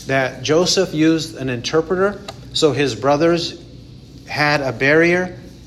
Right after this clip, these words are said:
and because of that barrier of the interpreter,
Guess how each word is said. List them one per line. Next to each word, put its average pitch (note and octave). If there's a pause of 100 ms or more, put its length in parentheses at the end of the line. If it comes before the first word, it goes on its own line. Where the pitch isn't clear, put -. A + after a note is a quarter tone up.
(260)
and C3 (320)
because F3
of F#3+
that C#3+
barrier D3+
of C3+
the C3+
interpreter, B2+